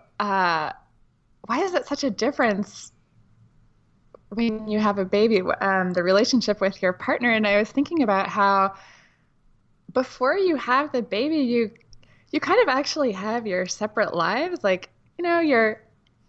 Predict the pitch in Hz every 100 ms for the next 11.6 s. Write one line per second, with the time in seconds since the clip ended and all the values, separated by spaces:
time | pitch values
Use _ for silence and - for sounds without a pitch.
0 | _ - 202 - 170 185 - 175 160 165
1 | 190 220 233 233 233 226 202 220 233 220
2 | - _ _ _ _ _ 214 208 220 233
3 | 208 208 180 185 190 - 165 156 170 165
4 | - - - - 170 170 170 160 143 -
5 | 170 160 156 156 _ 180 - 143 170 175
6 | 170 254 - - 330 196 - 240 - -
7 | 190 - 147 196 151 147 143 190 - -
8 | - - _ _ _ _ - 190 185 -
9 | 202 202 190 190 175 170 - 180 170 170
10 | 170 165 160 151 156 160 165 - 160 196
11 | 180 170 165 - 180